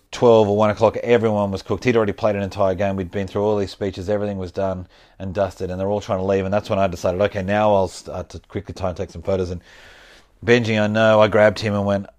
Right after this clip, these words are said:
"Oh, Benji, do you mind if I quickly take a photo?" And you could feel his energy leave his body going, "No, all of these people are supposed to have already gone.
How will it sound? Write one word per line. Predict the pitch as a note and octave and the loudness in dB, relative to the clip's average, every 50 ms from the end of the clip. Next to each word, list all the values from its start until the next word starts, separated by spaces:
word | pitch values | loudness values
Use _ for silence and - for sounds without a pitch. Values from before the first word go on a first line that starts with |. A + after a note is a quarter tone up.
| - | -6
"Oh, | - G2 G#2 F#2 | -2 -2 -2 -2
Benji, | E2+ G#2 G2+ F#2 F#2+ G2 F#2+ F2 | -2 -6 -6 -6 -6 -6 -6 -6
do | F#2+ | -4
you | G2+ | -4
mind | F#2+ F#2+ F#2+ F#2 | -4 -4 -4 -6
if | G2 | -8
I | G2 | -10
quickly | - - F#2+ - F#2+ | -10 -10 -10 -10 -10
take | F2 F#2+ F#2+ - | -10 -10 -10 -10
a | G2 | -4
photo?" | - G2 F#2+ F#2 | -2 0 0 0
And | F#2+ F#2+ G2 | -2 -4 -4
you | G2+ | -6
could | G2 - G#2+ - | -6 -8 -10 -12
feel | - - - G#2+ G#2 G#2 G#2 G#2 G2+ | -12 -8 -4 -2 0 2 2 2 0
his | E2+ E2+ F#2+ G2 F#2+ F#2+ F2+ E2 - _ - - _ _ _ - | -2 -4 -4 -2 -2 -4 -4 -8 -14 _ -20 -20 _ _ _ -8
energy | G2 G2+ G#2 G#2+ G2 E2+ F#2+ F2+ | -6 -4 -2 -2 -4 -4 -6 -4
leave | F2+ F#2 F#2+ F#2 | -4 -4 -4 -4
his | F#2+ F#2 E2 | -4 -6 -6
body | - F#2+ F#2+ F#2 | -4 -4 -4 -4
going, | F#2+ F#2+ F#2+ F#2 F#2+ | -4 -6 -6 -6 -6
"No, | G2 G2+ G2+ G#2 G#2+ A2 G#2+ A2 A2 G#2+ G#2 G2+ G2+ | -4 0 2 4 4 4 4 4 4 2 0 -2 -2
all | G#2 A2 A2+ A2+ A2+ | -2 -2 -2 -2 -2
of | A2 | -2
these | G#2+ G#2 G2 | -2 -4 -4
people | - G#2+ G#2 G#2 | -6 -6 -6 -6
are | G#2+ | -6
supposed | G2 - G#2+ G2+ | -6 -6 -6 -6
to | G2+ | -4
have | G2 | -4
already | G#2 G#2+ G#2+ G2+ | -4 -4 -4 -6
gone. | F#2 G#2 G2+ G#2 G#2 G#2 G2 | -6 -6 -6 -6 -6 -6 -8